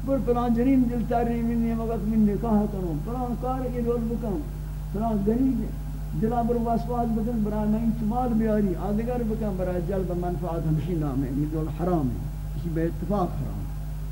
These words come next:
برای دفع مضرتہ بے تسخیر بے اسماء الہیہ و قرآنیہ جائز۔ شی حکمت شی کہ اللہ تعالی ہمیں اسماء الہیہ و قرآنیہ ہنچی زور داتا کہ انسان وقتی کہ آن ریاضتا بہما حدود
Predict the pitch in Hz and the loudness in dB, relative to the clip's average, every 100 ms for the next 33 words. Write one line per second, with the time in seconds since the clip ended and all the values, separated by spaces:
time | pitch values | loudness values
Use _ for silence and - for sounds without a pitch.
0 | - - - - - - - 196 220 220 | -6 -6 -6 -6 -6 -6 -2 0 0 0
1 | 262 226 269 269 254 262 262 269 277 277 | -2 -2 0 0 0 -2 0 0 0 0
2 | 277 214 - - 196 - 214 226 185 165 | 2 2 0 -2 -2 -2 -2 -2 -2 -2
3 | 180 180 180 185 175 170 165 170 208 214 | -2 -2 0 0 0 0 2 2 2 0
4 | 214 156 160 151 160 165 185 190 143 104 | -2 -2 -4 -2 0 0 2 0 0 -2
5 | 104 98 - - - - - - - - | -4 -6 -6 -6 -6 -6 -6 -6 -6 -6
6 | - - - 165 196 196 220 226 226 285 | -6 -6 -2 2 2 2 0 0 0 0
7 | 277 190 196 214 247 214 208 208 208 185 | -2 -2 0 2 2 2 2 4 4 2
8 | 180 180 202 233 247 196 202 190 190 214 | -2 0 2 4 2 0 -2 0 0 0
9 | 202 190 180 175 175 190 208 240 220 196 | 0 0 -2 -2 -2 -2 0 2 4 4
10 | - 233 165 220 277 233 220 214 254 254 | 2 0 0 2 2 2 2 0 0 -2
11 | 285 - - - - 185 202 - 220 214 | -4 -6 -8 -8 -6 0 0 2 2 2
12 | 214 208 240 - 202 196 170 185 190 196 | 2 0 -2 -4 -2 0 2 2 0 0
13 | 233 220 196 185 170 196 - 175 277 277 | 0 0 0 0 0 0 -2 0 2 2